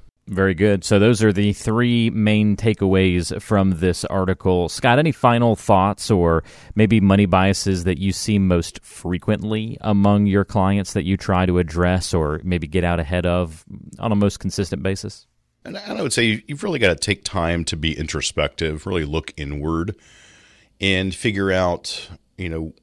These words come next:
Speaker 2: which money biases do you have in your life?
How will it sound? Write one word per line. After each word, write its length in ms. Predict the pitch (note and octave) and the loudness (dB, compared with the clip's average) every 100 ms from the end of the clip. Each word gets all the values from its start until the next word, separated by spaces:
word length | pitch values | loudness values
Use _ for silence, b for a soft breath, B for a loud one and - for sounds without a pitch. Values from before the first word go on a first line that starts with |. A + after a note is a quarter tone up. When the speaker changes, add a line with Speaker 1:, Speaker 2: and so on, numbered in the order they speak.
| _ _ - | _ _ -4
Speaker 2:
which 320 | G#2 A2+ - | -2 -2 -2
money 320 | G2+ F#2+ F#2 | -2 0 -2
biases 1000 | D2+ D#2+ D#2+ D#2+ D#2 E2 D#2+ D#2 D#2+ - D#2+ - C#2+ - E2 | -2 0 0 0 -2 -4 -6 -4 -6 -6 -10 -20 -20 -20 -12
do 100 | E2 | -8
you 220 | D#2+ D#2+ | -6 -4
have 480 | - - - D#2+ - b b b b b b b _ - | -6 -10 -12 -16 -18 b b b b b b b _ -12
in 300 | D#2+ G2 F2+ | -4 -2 0
your 180 | E2 | 0
life? 540 | C#2+ - G#1+ - - | -2 -4 -10 -12 -18